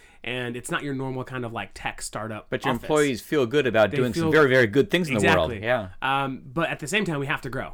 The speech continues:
Speaker 1: right? We
Speaker 2: Mm-hmm.
Speaker 1: have to scale. Like, we have, we have
Speaker 2: And you have to be
Speaker 1: expectations.
Speaker 2: profitable.
Speaker 1: We have to be profitable. We have expectations from, from these investors, and so,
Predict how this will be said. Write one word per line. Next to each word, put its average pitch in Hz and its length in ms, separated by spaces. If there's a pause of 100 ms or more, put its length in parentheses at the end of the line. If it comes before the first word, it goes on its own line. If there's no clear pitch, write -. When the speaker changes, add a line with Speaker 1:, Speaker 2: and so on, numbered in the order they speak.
Speaker 1:
right? 117 160
We 120 60
Speaker 2:
Mm-hmm. 135 60
Speaker 1:
have 131 80
to 123 60
scale. 120 220
Like, 98 160
we 127 120
have, 127 280
we 127 160
have 127 60
Speaker 2:
And 127 100
you 135 60
have 127 80
to - 20
be 127 80
Speaker 1:
expectations. 139 360
Speaker 2:
profitable. 76 200 (180)
Speaker 1:
We 139 60
have 139 120
to - 60
be 139 40
profitable. 113 480
We 120 80
have 127 100
expectations 135 560
from, 127 240
from 120 160
these 117 140
investors, 110 420
and 113 100
so, 139 220